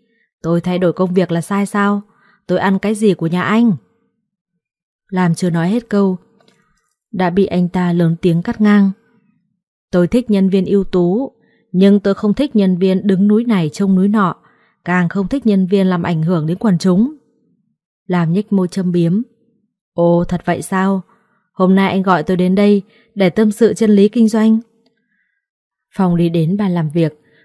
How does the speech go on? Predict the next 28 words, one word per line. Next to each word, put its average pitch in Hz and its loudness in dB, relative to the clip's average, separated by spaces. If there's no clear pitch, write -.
cầm 180 2
một 165 0
tập 170 -2
hồ 170 0
sơ 190 0
đặt 175 -4
trước 247 -4
mặt 220 2
cô. 196 0
"Cô 190 4
xem 196 2
đi." 196 6
Lam 180 0
cầm, 151 -2
lật 190 0
ra 185 -4
xem 185 -2
thì 190 0
chỉ 170 -2
nhìn 160 -2
thoáng 170 -2
qua 202 -2
một 185 0
chút 254 -2
rồi 175 0
lại 160 -4
đóng 170 -4
lại, 202 0